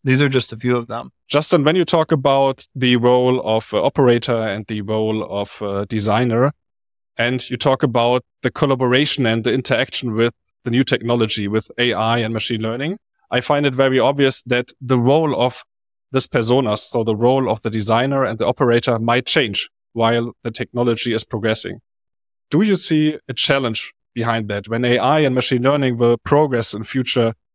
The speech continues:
Speaker 2: even more and probably faster, that these roles need to adapt as well?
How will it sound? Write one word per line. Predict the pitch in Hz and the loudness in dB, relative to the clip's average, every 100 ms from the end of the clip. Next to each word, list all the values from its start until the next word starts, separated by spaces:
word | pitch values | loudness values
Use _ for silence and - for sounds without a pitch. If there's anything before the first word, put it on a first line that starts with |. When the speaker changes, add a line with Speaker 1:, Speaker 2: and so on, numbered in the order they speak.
| _ - | _ 0
Speaker 2:
even | 175 143 | 2 4
more | 131 139 143 117 | 6 6 4 2
and | 113 | 0
probably | - 127 120 | 0 2 0
faster, | - 127 147 - 180 254 _ _ _ _ - | 2 2 2 0 -2 -2 _ _ _ _ -2
that | 123 _ | -2 _
these | 135 131 127 - _ _ - | 2 2 2 -2 _ _ -2
roles | 117 139 196 - - _ _ | 2 2 2 -2 -6 _ _
need | 127 151 | -4 -4
to | - 123 | -2 0
adapt | 120 120 | 0 -2
as | 113 107 | -4 -4
well? | 104 92 | -6 -6